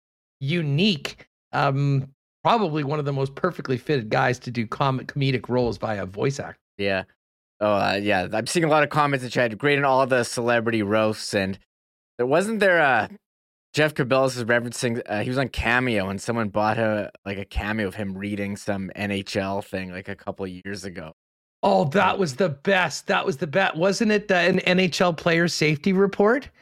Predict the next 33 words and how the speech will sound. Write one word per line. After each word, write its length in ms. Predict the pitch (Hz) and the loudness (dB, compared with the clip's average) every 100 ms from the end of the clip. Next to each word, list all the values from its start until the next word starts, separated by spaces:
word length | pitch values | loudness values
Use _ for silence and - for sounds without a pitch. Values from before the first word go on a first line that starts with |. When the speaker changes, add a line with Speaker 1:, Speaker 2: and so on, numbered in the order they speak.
| _ _ _ _ | _ _ _ _
Speaker 2:
I 100 | - | -8
think 320 | 98 - 110 - | -4 -2 -2 -4
so. 420 | - 92 87 87 _ _ _ _ | -2 -2 -2 -8 _ _ _ _
I 40 | - | 0
Speaker 1:
I 20 | |
think 100 | 170 | 2
he 60 | 180 | 4
Speaker 2:
think 100 | 185 | 4
Speaker 1:
had 200 | 175 - | 2 0
Speaker 2:
so. 80 | 170 | -2
Speaker 1:
to 60 | |
report 440 | 151 139 165 170 165 | -2 -2 0 0 0
that 140 | 139 | -4
somebody 380 | - 156 156 156 | 0 2 2 2
was 200 | 156 135 | 2 0
suspended 720 | - - - 147 160 180 185 | -2 -2 2 2 4 2 2
for 140 | - | 0
<laughs> 120 | 147 160 | 0 2
something 320 | 147 - 180 | 0 2 2
like 280 | 143 139 - | 2 0 2
that, 320 | 147 170 - | 2 2 -2
and 100 | 139 | 0
Speaker 2:
Oh, 40 | 135 | 2
Speaker 1:
somebody 280 | 135 147 151 | 4 2 2
paid 280 | 170 170 | 4 6
Speaker 2:
oh, 40 | 151 | 6
Speaker 1:
him 80 | 160 | 4
on 140 | 156 | 0
Speaker 2:
he 180 | 143 156 | 0 2
re-, 40 | 151 151 | 4 4
Speaker 1:
Cameo. 220 | 165 185 - - | 4 2 -2 -6
Speaker 2:
he 200 | 147 143 | -2 0
read 600 | 131 139 143 143 135 | 2 4 4 2 -2